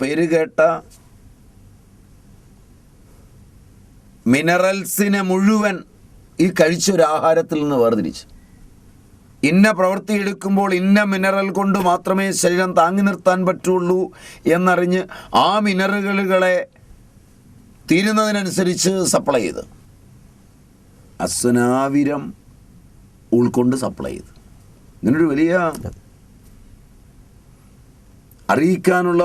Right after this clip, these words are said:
Speaker 1: വലിയൊരു ചാലകതയുണ്ട് ഇതിനകത്ത്.
Speaker 2: അതെ, അതെ.
Speaker 1: ഇതൊക്കെ ഈ മസ്തിഷ്കത്തിൻ്റെ ഒരു തലത്തിലൊരു വലിയ സോഫ്റ്റ്വെയർ പോലെ ഘടിതമാ.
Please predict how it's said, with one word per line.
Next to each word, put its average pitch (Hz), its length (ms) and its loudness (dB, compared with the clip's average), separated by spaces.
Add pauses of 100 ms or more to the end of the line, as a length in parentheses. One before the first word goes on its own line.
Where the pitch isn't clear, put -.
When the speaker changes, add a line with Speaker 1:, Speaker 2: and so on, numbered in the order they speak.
(100)
Speaker 1:
വലിയൊരു 175 440 2 (2250)
ചാലകതയുണ്ട് 151 640 0
ഇതിനകത്ത്. 58 460 -10
Speaker 2:
അതെ, 98 100 -18 (600)
അതെ. - 120 -14 (720)
Speaker 1:
ഇതൊക്കെ 131 300 0 (140)
ഈ - 20 0 (180)
മസ്തിഷ്കത്തിൻ്റെ 180 720 -2
ഒരു 180 120 2 (3500)
തലത്തിലൊരു 170 580 2
വലിയ 165 200 2 (140)
സോഫ്റ്റ്വെയർ 180 480 0 (120)
പോലെ 165 220 -6 (1500)
ഘടിതമാ. 143 380 -2